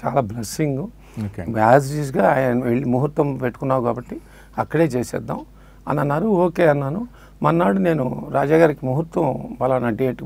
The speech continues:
Speaker 1: పలానా టైమ్ చెప్పడానికి వెళ్ళాను. వెళ్ళి, "సార్, ఇట్లా రికార్డింగ్ ముహూర్తం అది, ఇట్లా పూజ ఇది అనుకున్నానండి." మళ్ళా అంటే, "ఓకే, ఓకే.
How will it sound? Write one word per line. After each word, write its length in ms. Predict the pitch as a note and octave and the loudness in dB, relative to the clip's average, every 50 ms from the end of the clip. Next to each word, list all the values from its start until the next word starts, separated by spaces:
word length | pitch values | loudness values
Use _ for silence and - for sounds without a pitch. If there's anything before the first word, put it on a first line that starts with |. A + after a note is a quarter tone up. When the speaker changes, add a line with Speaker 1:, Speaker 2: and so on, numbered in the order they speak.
| A#2+ | -2
Speaker 1:
పలానా 240 | A#2 B2 B2 A#2+ A#2+ - | 0 0 0 0 -2 -2
టైమ్ 220 | A#2+ B2 B2+ C#3 | -2 -2 -2 -4
చెప్పడానికి 480 | C3+ - - C3 - - C#3+ C3+ C3 A#2+ | -6 -8 -12 -12 -8 -8 -6 -6 -6 -6
వెళ్ళాను. 340 | A#2+ A#2 G#2+ A2 A#2+ B2+ - - - - - - - - - - - | -6 -6 -6 -6 -8 -10 -14 -18 -20 -20 -20 -20 -20 -20 -10 -4 -2
వెళ్ళి, 300 | C3+ C3+ C#3+ C#3+ - - - - - - - | 0 0 0 -2 -6 -6 -10 -20 -20 -20 -12
"సార్, 200 | - - D3+ B2+ | -4 -2 -2 -2
ఇట్లా 380 | C3 - - A#2+ A2 G#2+ A2+ - - - - | -4 -4 -4 -4 -4 -4 -6 -8 -12 -14 -14
రికార్డింగ్ 420 | C3 - - C#3 C3+ B2+ C3 B2+ B2 | -14 -10 -6 -6 -4 -4 -4 -6 -6
ముహూర్తం 440 | A#2+ A#2+ A#2+ A#2+ - - B2+ A#2+ A#2+ | -6 -6 -8 -10 -8 -8 -8 -6 -6
అది, 220 | A#2+ A#2+ A#2+ B2 A#2+ A2 A2 G#2+ A#2 A2 | -8 -8 -8 -8 -8 -8 -10 -10 -10 -10
ఇట్లా 160 | A2 - A2+ | -8 -6 -6
పూజ 300 | G#2+ - - A#2+ B2+ B2 | -6 -4 -2 -2 -2 0
ఇది 420 | C3 A#2 A2+ A#2+ - A2+ A2 A#2+ B2 | 0 0 0 -2 -4 -6 -8 -6 -6
అనుకున్నానండి." 720 | A2 G#2 - - - - A#2+ A#2 G#2+ G#2 G#2 C3+ F3 A3 - - - - - - - - - | -6 -8 -8 -10 -12 -10 -8 -8 -8 -8 -10 -10 -12 -12 -14 -18 -20 -20 -20 -20 -16 -10 -6
మళ్ళా 160 | A#2 A2+ A#2 | -6 -4 -4
అంటే, 200 | A2 A2 A2+ C3 | -6 -6 -8 -6
"ఓకే, 300 | B2+ A#2+ A#2 - - B2+ | -6 -6 -6 -6 -8 -8
ఓకే. 260 | A2+ G#2+ - - A#2+ | -8 -10 -12 -14 -16